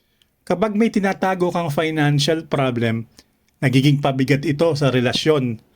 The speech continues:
Mas mabuting harapin ito ng magkasama. Pang-apat, overspending at lifestyle inflation.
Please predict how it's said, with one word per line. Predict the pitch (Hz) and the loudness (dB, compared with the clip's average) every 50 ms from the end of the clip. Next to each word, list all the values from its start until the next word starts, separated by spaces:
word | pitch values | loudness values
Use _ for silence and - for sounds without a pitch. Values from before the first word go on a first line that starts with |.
| _ _ _ _ _ _ _ | _ _ _ _ _ _ _
Mas | - 165 156 143 147 | -6 -4 -2 -2 0
mabuting | 160 147 147 147 151 143 160 156 151 139 - - - | 0 2 2 2 4 2 0 0 -2 -4 -6 -8 -6
harapin | - 143 135 135 139 143 170 175 | -4 -2 -2 -2 -2 -2 -4 -4
ito | 180 143 143 151 135 131 135 - - - | -4 -2 -2 0 -2 -2 -4 -8 -12 -6
ng | 151 143 131 | -2 0 0
magkasama. | 123 120 113 107 135 123 - - 131 117 113 120 127 117 - _ _ _ _ _ _ _ _ _ _ _ _ _ _ _ _ _ _ _ _ _ _ | 0 0 -2 -2 -4 -4 -2 -2 -2 -2 0 -2 -2 -2 -4 _ _ _ _ _ _ _ _ _ _ _ _ _ _ _ _ _ _ _ _ _ _
Pang-apat, | - 127 123 139 143 117 117 - 143 139 147 147 143 - - _ _ _ _ _ _ _ _ - | -6 -4 -2 -2 -2 -2 -2 -2 -4 -4 -4 -4 -8 -16 -20 _ _ _ _ _ _ _ _ -2
overspending | 156 151 151 131 139 165 165 165 143 - - - - 170 170 170 170 156 143 139 139 139 143 147 147 143 - - - - _ - | 0 2 2 2 2 0 0 0 -2 -4 -4 0 0 0 0 0 0 2 4 4 4 4 4 2 0 -2 -4 -10 -16 -18 _ -6
at | 185 143 143 143 | -6 -6 -2 0
lifestyle | 139 143 151 160 143 - - - - 151 135 135 135 131 131 131 | 0 0 0 0 -2 -4 -6 -2 -2 -2 0 0 2 0 0 0
inflation. | - - 139 139 123 - 139 131 120 117 - - 135 127 120 110 104 - | 0 0 0 2 2 2 0 0 0 0 0 0 0 0 0 -4 -6 -10